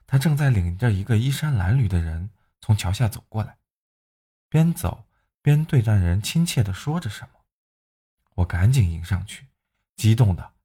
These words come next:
跟他打招呼。老骆见了我，却没有表现出久别重逢的热情，而是说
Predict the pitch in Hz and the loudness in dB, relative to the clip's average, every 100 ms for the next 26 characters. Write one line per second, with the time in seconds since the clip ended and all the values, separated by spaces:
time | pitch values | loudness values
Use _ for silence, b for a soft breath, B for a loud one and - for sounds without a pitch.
0 | _ - 107 123 - - 110 131 131 - | _ 0 2 2 -2 -8 -6 -4 -8 -16
1 | _ _ _ _ _ _ _ _ _ _ | _ _ _ _ _ _ _ _ _ _
2 | - 95 113 123 170 170 110 85 80 - | 0 2 6 4 4 4 4 2 -4 -16
3 | _ _ _ _ - 120 95 139 175 170 | _ _ _ _ 0 4 6 4 2 0
4 | 90 95 127 120 135 135 87 - 101 131 | -2 0 -2 -2 -4 -2 -4 -2 -2 0
5 | 127 139 135 147 147 175 - - - _ | 0 0 0 0 0 0 -2 -8 -18 _
6 | _ _ _ _ _ _ _ - 87 90 | _ _ _ _ _ _ _ 0 0 0
7 | 85 - 90 92 | -2 -4 -4 -6